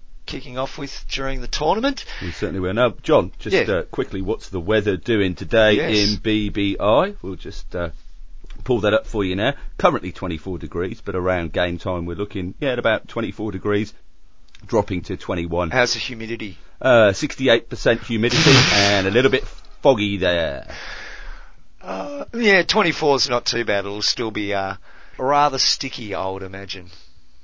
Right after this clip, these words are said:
Speaker 2: Yeah, I think, uh, warm weather climate training, uh, would certainly have helped in preparation for this World Cup.
Speaker 1: Yeah, it, uh, and I think weather will have some sort of impact u-, upon the tournament a-, across the, you know, I think we,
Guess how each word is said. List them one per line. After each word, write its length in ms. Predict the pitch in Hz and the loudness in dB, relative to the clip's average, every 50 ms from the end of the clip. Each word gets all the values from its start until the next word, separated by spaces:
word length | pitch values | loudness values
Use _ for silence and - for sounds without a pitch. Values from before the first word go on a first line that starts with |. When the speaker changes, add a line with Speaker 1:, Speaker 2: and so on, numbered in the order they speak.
| - - - - - - | -16 -16 -14 -14 -8 -2
Speaker 2:
Yeah, 140 | 98 98 - - | -2 -2 0 -2
I 80 | 82 80 | -6 0
think, 300 | - 113 98 - - - | 0 0 0 2 2 4
uh, 200 | 95 90 87 85 - | 4 4 4 2 0
warm 400 | 95 92 101 110 107 107 101 92 | 0 2 4 6 6 6 4 4
weather 300 | 87 107 101 87 101 90 | 4 4 4 4 4 -2
climate 480 | - - 104 98 98 98 95 92 - | 0 0 2 4 4 4 2 0 -2
training, 560 | - - 101 98 95 95 95 90 90 92 85 - - | 0 2 2 4 4 4 4 2 0 0 -4 -2 -2
uh, 220 | 98 87 85 87 87 | 0 0 0 -2 -2
would 140 | - 92 - - | -6 -8 -8 -2
certainly 320 | - 104 - - 98 92 | -2 -2 -2 -2 -4 -4
have 100 | 87 76 | -4 -2
helped 340 | 82 90 90 90 - - - | 0 0 0 0 -2 -2 -4
in 120 | 82 78 | -4 -4
preparation 800 | - - - 110 - - 87 87 87 90 90 - - 87 78 76 - - - | -4 -6 -6 -6 -4 -2 -2 0 0 0 0 -2 -2 -2 -2 -2 -4 -6 -8
for 100 | - - | -8 -8
this 240 | 76 80 78 - - | -6 -6 -6 -6 -6
World 240 | 85 80 76 71 - | -4 -4 -4 -4 -2
Cup. 280 | 85 78 - - - - - - - - - - | -2 -2 -2 -4 -4 -4 -4 -4 -4 -4 -6 -6
Speaker 1:
Yeah, 480 | - 127 127 117 110 101 95 95 98 101 | -4 -2 0 0 0 0 -2 -4 -6 -6
it, 200 | 101 - - - | -6 -8 -6 -4
uh, 220 | 110 104 104 107 - - 123 135 127 123 - - | -2 -2 -2 -2 -4 -6 -6 -6 -6 -6 -2 0
and 140 | 139 131 | 2 4
I 80 | 131 143 | 4 2
think 300 | 139 - 196 180 160 - | 2 0 -4 -4 -2 -2
weather 200 | 151 151 131 120 | -2 0 0 0
will 200 | 117 123 131 131 | 0 -2 -2 -2
have 200 | 113 113 107 101 | -2 -4 -4 -2
some 220 | - - 117 107 107 | -2 -4 -4 -4 -4
sort 180 | - - 104 101 | -6 -6 -6 -6
of 80 | 98 | -6
impact 460 | 113 113 - - 113 101 92 - - 107 | -6 -6 -4 -2 -2 -2 -2 -2 -6 -8
u-, 100 | 98 - - | -8 -6 -6
upon 360 | 95 92 - - 113 110 107 | -8 -8 -6 -6 -6 -6 -6
the 80 | 98 95 | -6 -6
tournament 500 | - - 120 113 110 104 92 90 87 - - - - - - - - - | -6 -6 -6 -6 -6 -6 -8 -8 -10 -12 -12 -12 -14 -14 -14 -14 -14 -12
a-, 60 | - 107 107 - - - - | -12 -12 -12 -12 -14 -14 -14
across 400 | - - - 107 104 101 - - | -10 -8 -4 -4 -2 -2 -2 -4
the, 100 | 110 101 - | -6 -10 -10
you 120 | - 117 | -8 -6
know, 160 | 101 101 104 110 | -2 -2 0 -2
I 60 | 110 | -2
think 240 | - - 120 - - - - - - - - - - - - - - - - - - - - - - - - | -4 -6 -8 -10 -10 -12 -14 -14 -14 -14 -14 -14 -14 -12 -12 -12 -12 -14 -14 -16 -16 -16 -16 -14 -14 -14 -10
we, 200 | - 143 123 123 | -8 -8 -8 -8